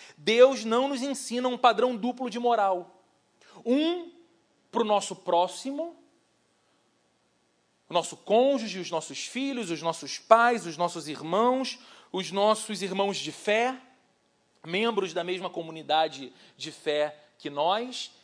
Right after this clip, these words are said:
e uma outra moral pro nosso inimigo,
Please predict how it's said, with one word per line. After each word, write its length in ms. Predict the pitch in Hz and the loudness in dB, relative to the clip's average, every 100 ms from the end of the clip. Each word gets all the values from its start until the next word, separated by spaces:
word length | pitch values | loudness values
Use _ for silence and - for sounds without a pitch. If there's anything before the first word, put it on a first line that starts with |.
| _ - | _ -4
e 80 | 226 | -2
uma 220 | 254 240 | 2 4
outra 760 | 226 277 339 370 359 - 220 190 | 8 8 10 8 6 0 0 2
moral 880 | 190 180 190 254 302 220 135 113 110 _ _ _ | 4 6 6 4 4 4 0 -6 -16 _ _ _
pro 160 | - 220 | -4 -2
nosso 760 | 202 208 226 - - 285 294 - _ _ _ | 0 0 -2 -6 -4 -4 -4 -10 _ _ _
inimigo, 640 | 196 233 254 277 269 147 | -8 -4 -2 -4 -6 -10